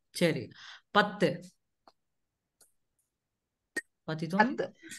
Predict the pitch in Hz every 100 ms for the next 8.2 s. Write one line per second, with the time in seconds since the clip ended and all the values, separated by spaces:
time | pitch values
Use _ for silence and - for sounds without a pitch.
0 | - - 180 175 165 165 - - 202 -
1 | 247 - 240 202 185 202 - _ 196 -
2 | _ 185 196 185 185 214 285 359 202 185
3 | 185 - 175 202 294 294 220 - 262 269
4 | 285 302 233 190 226 - 220 - 226 240
5 | 285 370 - _ - 98 - 185 180 180
6 | 180 _ _ _ _ _ _ _ _ _
7 | _ _ _ 190 190 233 214 180 170 165
8 | 160 -